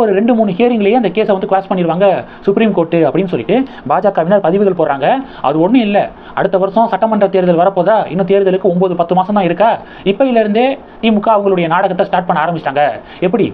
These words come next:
ரெண்டாயிரத்தி இருபத்தி ஒண்ணு காலகட்டத்துல உங்கள் தொகுதியின் முதலமைச்சர் அப்படின்னு சொல்லிட்டு ஒரு பெட்டி, அந்த பெட்டியில மனுக்கள்லாம் வாங்கி போட்டாங்களே, அந்த பெட்டி இதுக்கப்புறம் எங்கேயாவது பாத்தீங்களா?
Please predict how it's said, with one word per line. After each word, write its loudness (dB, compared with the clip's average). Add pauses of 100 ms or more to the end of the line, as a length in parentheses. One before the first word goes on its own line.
(240)
ரெண்டாயிரத்தி 0
இருபத்தி 2
ஒண்ணு -4
காலகட்டத்துல 0 (320)
உங்கள் 2
தொகுதியின் 2
முதலமைச்சர் 2
அப்படின்னு -2
சொல்லிட்டு 2 (280)
ஒரு 0
பெட்டி, -2
அந்த 0
பெட்டியில 0
மனுக்கள்லாம் 0 (180)
வாங்கி -2
போட்டாங்களே, 0 (260)
அந்த 0
பெட்டி 0
இதுக்கப்புறம் 0
எங்கேயாவது 0
பாத்தீங்களா? 0